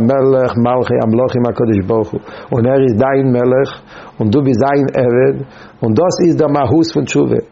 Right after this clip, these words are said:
און דאס, וואס די תורה זאגט אין די סדרה, ושבתו אדוני אלוקיך. אה, דארף זיך אומקערן, צו דעם אייבערשטן. די ערשטע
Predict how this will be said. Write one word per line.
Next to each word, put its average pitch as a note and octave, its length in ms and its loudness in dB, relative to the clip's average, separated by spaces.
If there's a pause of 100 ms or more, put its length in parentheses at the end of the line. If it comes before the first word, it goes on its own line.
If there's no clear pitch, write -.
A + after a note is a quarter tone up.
(240)
און A2 100 -2
דאס, F3 140 2
וואס F3+ 160 2
די F3+ 140 2
תורה F#3+ 360 4
זאגט F#3+ 240 0
אין F#3+ 80 2
די F#3 140 2
סדרה, F#3 320 2 (100)
ושבתו F#3+ 640 0 (120)
אדוני F#3 340 2
אלוקיך. G3+ 420 2 (520)
אה, C3+ 280 2
דארף F3+ 220 2
זיך D#3+ 140 2
אומקערן, G#3+ 580 2 (440)
צו F#3+ 120 2
דעם A3 120 4
אייבערשטן. A#3+ 500 2 (100)
די C#3+ 160 2
ערשטע A3 300 2